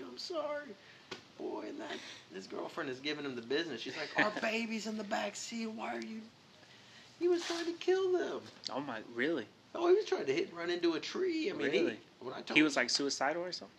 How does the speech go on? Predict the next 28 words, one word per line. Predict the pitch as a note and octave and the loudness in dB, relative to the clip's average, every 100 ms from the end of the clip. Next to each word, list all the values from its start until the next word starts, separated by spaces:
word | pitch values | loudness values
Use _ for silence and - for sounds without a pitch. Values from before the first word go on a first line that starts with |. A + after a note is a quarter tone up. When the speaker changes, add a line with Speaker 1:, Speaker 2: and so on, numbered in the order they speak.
| - - - | -20 -20 -10
Speaker 1:
Something | - A4+ - A4 | -2 -2 0 0
like | - G2+ | 2 -2
that. | - | -4
You | A#2 | -2
don't | G3 G#3 G2 | 0 0 -2
jump | - D#3+ E3 | 2 2 2
off | C#3+ - | -4 -2
forty-five, | D#3 C#3+ B2+ D3+ F#3 B2+ | -2 -2 -4 -4 0 8
Speaker 2:
Yeah, | A#2 A2+ | 8 8
and | A#2 | 2
Speaker 1:
you | B2 | 0
Speaker 2:
just | A#2+ | 2
Speaker 1:
know, | A2+ A2 - - | 2 0 -8 -10
and | A#2+ B2+ | -4 -2
then | A#2+ | 0
just | A2+ G#2+ - - - - A2 | -2 -4 -8 -12 -18 -20 -2
jump | A#2+ D#3 E3 | 4 4 6
off | D#3 D3+ | 4 4
the | A2 | -6
feeder | - F3+ F#3 C#3 | -2 2 2 2
and | A2+ | -2
then | A2 | -6
hop | - - - | -4 -4 -4
a | B2+ | -6
curve | - - G3 F3+ C#3 | -6 -4 -2 -2 -2
and, | B2+ A2 A2 | -6 -8 -8
you | B2 | -6
know, | G#2 | -6